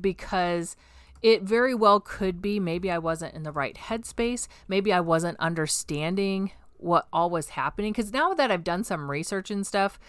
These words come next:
I can kinda connect a little bit more of this, and so maybe I might get a little bit more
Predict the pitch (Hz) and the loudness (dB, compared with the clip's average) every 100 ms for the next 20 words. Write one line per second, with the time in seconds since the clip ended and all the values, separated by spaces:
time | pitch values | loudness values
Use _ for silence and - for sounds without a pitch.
0 | - - _ _ _ - 180 202 - 165 | -20 -20 _ _ _ 0 0 -2 0 0
1 | 175 190 - 160 135 101 - 202 220 226 | 2 -2 -4 -6 -6 -8 -8 -4 -2 -2
2 | 233 208 233 233 226 247 - 185 160 156 | -2 0 0 0 0 -2 -2 -4 -2 -4
3 | 151 147 151 147 143 160 151 151 147 143 | -2 0 0 0 -2 -2 0 0 0 -2
4 | 151 139 | 0 0